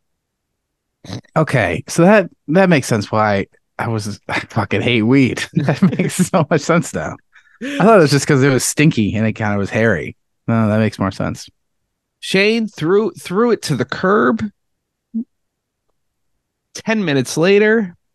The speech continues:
Speaker 2: picked up off
Speaker 1: Dear
Speaker 2: the
Speaker 1: Lord.
Speaker 2: side of my house, picked up a twin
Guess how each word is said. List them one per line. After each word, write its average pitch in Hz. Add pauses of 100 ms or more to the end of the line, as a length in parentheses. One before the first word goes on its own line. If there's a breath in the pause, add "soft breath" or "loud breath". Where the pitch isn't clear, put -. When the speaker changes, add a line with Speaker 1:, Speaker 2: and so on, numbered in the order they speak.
Speaker 2:
picked -
up 117 (1000)
off 131
Speaker 1:
Dear -
Speaker 2:
the -
Speaker 1:
Lord. -
Speaker 2:
side 170
of 147
my 135
house, 107 (560)
picked -
up 101
a 107
twin 185